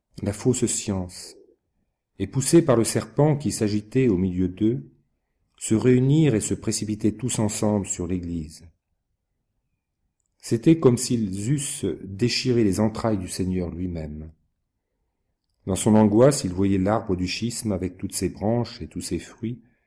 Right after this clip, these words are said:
se multiplier à l'infini jusqu'à la consommation des siècles. Lorsque le blé sera recueilli dans les pre-, greniers célestes, et la paille brûlée dans le feu qui ne s'éteint jamais.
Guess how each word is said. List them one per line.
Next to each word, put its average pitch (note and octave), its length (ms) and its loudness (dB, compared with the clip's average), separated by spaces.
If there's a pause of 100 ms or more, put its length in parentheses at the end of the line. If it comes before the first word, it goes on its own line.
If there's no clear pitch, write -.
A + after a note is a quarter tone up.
(400)
se - 160 -2
multiplier C#3 540 2
à C3 40 8
l'infini C3+ 420 2
jusqu'à A2 280 0
la G#2 60 0
consommation A2+ 580 -2
des G#2 120 0
siècles. - 600 -10 (1300)
Lorsque - 260 -4
le F#2+ 120 2
blé G#2 220 4
sera F2+ 300 -2
recueilli G2 400 -2
dans G#2+ 100 0
les F2 100 0
pre-, F2 220 -6
greniers F#2+ 460 -2
célestes, F#2+ 640 -4 (500)
et - 80 -12
la G2+ 100 0
paille B2+ 480 0
brûlée G#2 340 4
dans G#2 120 4
le F#2+ 80 4
feu G#2+ 320 -2
qui G#2+ 120 -8
ne E2+ 80 -2
s'éteint E2 340 -8
jamais. D2+ 400 -10